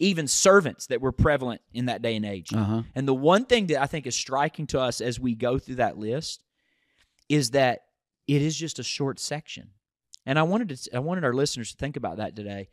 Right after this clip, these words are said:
Speaker 1: Winston Churchill once said that great concepts are simple and can be expressed in single words. So when, when Paul says, "Husbands, love your wives," that's it, just one word, love. Not fix the car, not rake the yard, not mow the grass.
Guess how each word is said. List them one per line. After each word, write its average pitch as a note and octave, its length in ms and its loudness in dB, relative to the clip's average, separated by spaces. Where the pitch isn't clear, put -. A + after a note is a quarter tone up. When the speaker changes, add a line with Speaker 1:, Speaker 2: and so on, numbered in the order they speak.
Speaker 1:
Winston D#3 320 -2
Churchill D3+ 400 0
once B2 240 -6
said A#2 200 -4
that G#2+ 140 -10
great A#2+ 300 -2
concepts B2 640 -8
are G2 100 -10
simple C#3 640 -4
and A2 120 -6
can A#2 180 -6
be A2 120 -4
expressed A#2+ 640 -6
in G#2 140 -6
single A2+ 440 -2
words. F#2+ 520 -8
So C3+ 220 6
when, B2 300 -6
when C#3 140 0
Paul F3+ 240 6
says, - 220 0
"Husbands, C#3+ 580 -4
love A#2 420 -2
your C3+ 140 -2
wives," C3+ 360 -4
that's A#2 200 -6
it, - 180 -6
just - 180 -16
one A#2+ 160 -4
word, G#2 220 0
love. G#2 240 -4
Not B2+ 240 2
fix - 200 -2
the - 60 -16
car, B2+ 380 -2
not A2+ 180 -8
rake B2+ 200 2
the B2+ 80 -16
yard, A#2+ 340 0
not G#2+ 140 -4
mow B2 180 6
the A#2+ 80 0
grass. A#2 500 -4